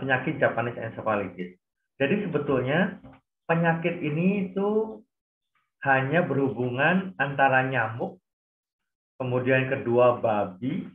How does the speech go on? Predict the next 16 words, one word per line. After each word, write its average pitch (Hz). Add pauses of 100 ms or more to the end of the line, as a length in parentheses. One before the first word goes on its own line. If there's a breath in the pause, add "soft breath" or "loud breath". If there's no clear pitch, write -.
(100)
atau 147
burung 139
rawa. 101 (720)
Jadi 135
sebetulnya, 139 (320)
eh, 127
penularannya 135
hanya 131
di 123
antara 117
itu 110
saja. 104 (160)
Jadi 135 (240)
nyamuk 131
adalah, 120 (560)
eh, 107